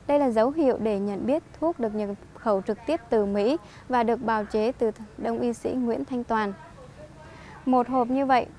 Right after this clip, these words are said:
có một trăm viên và chúng ta sử dụng trong vòng mười ngày. Và mỗi ngày chúng ta sẽ dùng ba lần, mỗi lần là ba viên. Và các bạn nên sử dụng trước bữa ăn từ mười lăm đến ba mươi phút. Và các bạn lưu ý là chúng ta nên sử dụng với nước ấm.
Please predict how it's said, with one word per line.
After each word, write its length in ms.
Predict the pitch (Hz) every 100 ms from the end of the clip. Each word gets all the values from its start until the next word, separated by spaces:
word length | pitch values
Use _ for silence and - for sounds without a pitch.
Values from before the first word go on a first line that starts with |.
| -
có 200 | 226 254
một 220 | 285 233 -
trăm 240 | 247 247
viên 260 | 240 254 240 233
và 160 | 220
chúng 180 | 202 220
ta 180 | 254 233
sử 200 | 226 196
dụng 180 | 202 -
trong 160 | 233 226
vòng 260 | 226 202
mười 180 | 208 202
ngày. 280 | 208 214 202 - - - -
Và 120 | 233
mỗi 200 | 226 294
ngày 220 | 311 233
chúng 200 | 220 247
ta 160 | 262 233
sẽ 220 | - 247
dùng 300 | 254 214 202 - -
ba 220 | 226 233
lần, 220 | 233 208 - - -
mỗi 160 | 220
lần 260 | 285 233 214
là 160 | 208
ba 200 | 196 220
viên. 260 | 226 240 226 - - - -
Và 120 | 233
các 180 | 277 330
bạn 280 | 269 226 233
nên 140 | 247
sử 200 | 233 202
dụng 220 | 208 - -
trước 180 | 302 277
bữa 120 | 254
ăn 260 | 240 233
từ 180 | 226 214
mười 220 | 202 196
lăm 300 | 196 214 220
đến 240 | 202 202 240
ba 140 | 233
mươi 200 | 220 220
phút. 220 | - 330 - - - - - - -
Và 440 | 240 233 240 226 226
các 160 | 294
bạn 180 | 294 233
lưu 160 | 240 247
ý 200 | 226 247
là 140 | 277
chúng 200 | 220 220
ta 200 | 233 233
nên 240 | 226 226 214
sử 180 | 202
dụng 220 | 190 202 196
với 200 | 196 214
nước 180 | 277
ấm. 300 | - 202 233